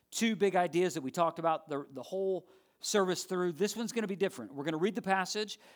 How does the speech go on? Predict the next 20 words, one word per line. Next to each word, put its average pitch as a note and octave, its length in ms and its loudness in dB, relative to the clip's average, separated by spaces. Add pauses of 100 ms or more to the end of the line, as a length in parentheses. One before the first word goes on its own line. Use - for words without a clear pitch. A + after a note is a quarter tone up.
I'm E3 100 2
gonna E3+ 140 2
give D#3+ 160 0
a D#3+ 60 -2
commentary F3+ 560 -2
on C#3 60 -2
the B2+ 60 -4
passage. B2+ 560 -2
I'm D3 120 -2
gonna F3 140 0
give D#3+ 160 -4
you D3 100 0
three G#3+ 480 -2 (240)
really A3+ 500 4
big, G3 420 2
kind F3 160 -2
of D3 60 -2
thirty F#3+ 360 0
thousand F#3 440 -2
foot F3+ 240 -4